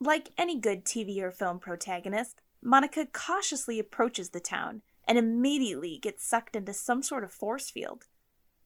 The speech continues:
You see, Westview is under an invisible dome that is not easily accessed by any outsiders. Shortly after,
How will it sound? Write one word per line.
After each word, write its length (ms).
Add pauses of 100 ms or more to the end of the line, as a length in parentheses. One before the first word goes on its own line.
You 180
see, 440 (220)
Westview 800
is 140
under 200
an 140
invisible 640
dome 560 (140)
that 120
is 200
not 420
easily 400
accessed 560
by 140
any 240
outsiders. 680 (680)
Shortly 500
after, 480